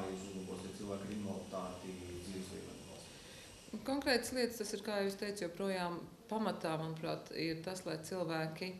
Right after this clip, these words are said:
Speaker 2: iesaistītos sabiedriskajā dzīvē, lai šie cilvēki nebūtu ārpus, ārpus sabiedrības un ārpus, ār-, ārpus darba, lai šie cilvēki paši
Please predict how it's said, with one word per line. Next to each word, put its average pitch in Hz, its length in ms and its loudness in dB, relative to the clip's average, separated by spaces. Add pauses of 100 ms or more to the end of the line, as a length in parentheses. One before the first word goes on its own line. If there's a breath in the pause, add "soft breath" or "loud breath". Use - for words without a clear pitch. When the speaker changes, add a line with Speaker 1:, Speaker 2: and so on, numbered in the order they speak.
(340)
Speaker 2:
iesaistītos 135 880 2 (300)
sabiedriskajā 147 720 2
dzīvē, 185 300 4 (480 loud breath)
lai 165 100 0
šie 160 160 -2
cilvēki 165 540 2
nebūtu 160 340 -2
ārpus, 160 720 0
ārpus 175 380 -4 (100)
sabiedrības 151 720 0
un 151 100 -2
ārpus, 156 400 -4
ār-, 160 240 0
ārpus 160 400 -2
darba, 190 380 2
lai 135 80 -2 (100)
šie 160 160 -6
cilvēki 165 480 -2
paši 185 320 0